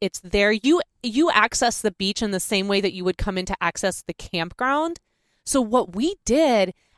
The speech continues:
after this forty-eight hours of sand fest where just the kids were covered top to bottom in sand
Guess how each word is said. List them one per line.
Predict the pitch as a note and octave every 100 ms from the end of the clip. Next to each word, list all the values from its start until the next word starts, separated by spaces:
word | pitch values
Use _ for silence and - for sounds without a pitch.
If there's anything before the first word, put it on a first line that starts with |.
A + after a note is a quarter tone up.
| -
after | A3+ B3 B3
this | A3 - - _ _ - -
forty-eight | - D4 C#4+ A#3+ G#3+
hours | E3 F#3+ F#3+ D#3+ D#3
of | - G#3
sand | - - G#3 F#3 A#3 G#3
fest | - C#3+ - -
where | F#3 F3+
just | - F#3 -
the | G#3
kids | - C4+ G#3+
were | G#3
covered | - G3+ F#3
top | - F#3+ -
to | F#3
bottom | F3 E3+
in | E3
sand | - C4 D#4+ C4